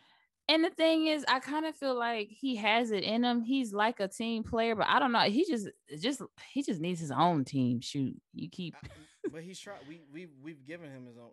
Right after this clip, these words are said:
Speaker 2: like, they've given him his own team. It's just not gonna work. I mean, he, if he can just play a good role player,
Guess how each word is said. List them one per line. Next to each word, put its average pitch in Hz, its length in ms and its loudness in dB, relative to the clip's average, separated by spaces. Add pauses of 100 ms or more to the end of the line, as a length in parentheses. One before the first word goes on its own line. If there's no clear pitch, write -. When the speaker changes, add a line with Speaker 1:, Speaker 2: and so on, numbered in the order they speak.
(100)
Speaker 2:
like, 180 220 -20
they've 170 180 -20
given 196 240 -12
him 127 100 -18
his 113 120 -20
own 110 200 -20
team. 110 280 -20
It's 123 100 -20
just 156 160 -20
not 160 220 -18
gonna 151 160 -18
work. 151 300 -16 (540)
I 127 80 -18
mean, 131 380 -16 (560)
he, 233 300 -14 (580)
if 185 180 -10
he 302 140 -8
can 247 180 -14
just 180 240 -14
play 190 180 -8
a 147 180 -10 (160)
good 160 240 -8
role 156 240 -8
player, 175 440 -14